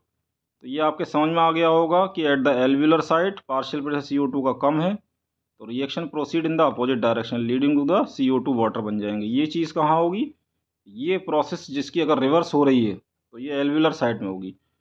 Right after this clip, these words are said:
और ये प्रोसेस कहाँ होगी? ये टिश्यू साइड में होगी। टिश्यू में, साइड में, अ, जो सीओ टू है वो bicarbonate आयन की फॉर्म में कंबाइंड होगी। लेकिन क्या करेगा कार्बोनिक एनहाइड? इसका रिवर्स रिएक्शन भी कर देगा, उसका रिवर्स कर देगा।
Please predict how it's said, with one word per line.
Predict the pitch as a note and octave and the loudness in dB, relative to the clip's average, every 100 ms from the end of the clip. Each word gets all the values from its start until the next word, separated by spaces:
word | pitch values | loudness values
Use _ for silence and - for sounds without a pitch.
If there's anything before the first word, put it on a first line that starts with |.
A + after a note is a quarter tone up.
| _ _ - | _ _ -18
और | |
ये | G#2+ B2+ E3 | -8 -6 -4
प्रोसेस | E3+ E3 F3 - | -2 -2 -4 -6
कहाँ | F3 E3+ | 0 2
होगी? | F3 E3+ G3+ | 2 2 -2
ये | F3+ | -2
टिश्यू | F3+ C#3 - | -2 -4 -4
साइड | B2 A2 G2+ | -2 0 -2
में | G#2 | -4
होगी। | G2+ G#2 | -6 -8
टिश्यू | C3+ B2+ - F3 | -10 -8 -2 0
में, | E3 G#3+ G#3+ | 0 0 -2
साइड | - B2+ B2+ A#2 | -4 -2 0 2
में, | D3+ B3 - _ _ _ _ - | 2 2 -2 _ _ _ _ -10
अ, | A#2+ | -8
जो | A2 A#2+ | -6 -8
सीओ | - D#3 E3 | 2 4 4
टू | G3 | 4
है | F3 | 2
वो | F#3+ G3 | 0 -2
bicarbonate | B2 C3 D#3 D#3+ D#3 D#3 D3+ | 0 2 2 2 2 2 2
आयन | C#3+ C#3 | 4 4
की | B2 | 2
फॉर्म | B2 | 0
में | A#2+ | 0
कंबाइंड | A2+ G#2+ G2+ F#2+ | 0 -2 -4 -6
होगी। | F#2 G2 _ _ _ G#2+ | -8 -12 _ _ _ -16
लेकिन | A#2+ | -12
क्या | C#3+ E3 | -4 -2
करेगा | E3 F3 F3+ | 2 2 2
कार्बोनिक | F3+ E3+ E3+ E3 F3 F3 | 2 2 2 2 0 0
एनहाइड? | E3+ E3 F3+ | 0 0 0
इसका | F3 E3+ | -2 0
रिवर्स | B2 A#2+ A#2+ | 0 0 -2
रिएक्शन | A#2+ A#2+ C3 | -6 -2 -2
भी | C3 | 0
कर | C3 | -2
देगा, | C#3 C#3+ | 0 -2
उसका | B2+ A#2 | -4 -4
रिवर्स | G2+ G2+ - | -8 -8 -12
कर | G#2 | -18
देगा। | G2+ G#2+ | -16 -16